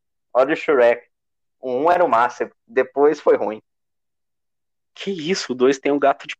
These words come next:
Speaker 2: botas.
Speaker 1: Tá, mas e
Speaker 2: O
Speaker 1: o
Speaker 2: gato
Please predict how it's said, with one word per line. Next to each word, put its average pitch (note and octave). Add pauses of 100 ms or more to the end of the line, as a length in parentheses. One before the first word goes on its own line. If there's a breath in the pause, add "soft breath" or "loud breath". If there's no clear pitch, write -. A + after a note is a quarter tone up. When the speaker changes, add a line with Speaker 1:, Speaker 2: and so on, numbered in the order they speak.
Speaker 2:
botas. - (2250)
Speaker 1:
Tá, C#3+
mas C3
e D#3+
Speaker 2:
O -
Speaker 1:
o G3
Speaker 2:
gato C#3